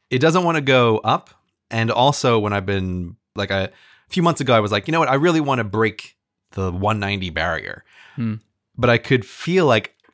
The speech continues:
Speaker 1: I have this same resistance, just like when I was much heavier, that, like, my body just doesn't wanna go down.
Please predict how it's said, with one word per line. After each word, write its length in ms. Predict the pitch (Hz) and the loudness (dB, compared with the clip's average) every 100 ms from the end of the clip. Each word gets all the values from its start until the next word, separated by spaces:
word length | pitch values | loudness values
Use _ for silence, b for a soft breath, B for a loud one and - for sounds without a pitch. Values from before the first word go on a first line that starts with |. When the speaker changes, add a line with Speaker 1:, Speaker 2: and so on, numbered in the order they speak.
| - | -8
Speaker 1:
I 80 | 110 | -2
have 320 | 135 185 170 | 2 2 2
this 180 | 151 - | -2 -2
same 260 | 156 143 131 | -2 0 0
resistance, 540 | 117 135 - 113 98 | 0 -2 -2 -6 -6
just 200 | - 107 | -6 -4
like 160 | 104 95 | -4 -2
when 120 | 101 | -2
I 80 | 92 | -2
was 200 | 87 87 | -4 -6
much 220 | 101 95 | -6 -6
heavier, 400 | - 117 123 98 | -6 -4 -4 -4
that, 100 | 87 | -6
like, 140 | 92 117 | -8 -6
my 120 | 110 | -2
body 300 | 123 156 175 | 0 0 2
just 220 | 147 117 | -2 0
doesn't 300 | 117 117 123 | 0 0 0
wanna 200 | 117 113 | -2 -4
go 200 | 104 98 | -2 -4
down. 480 | 92 90 95 170 233 | -2 -4 -4 -6 -8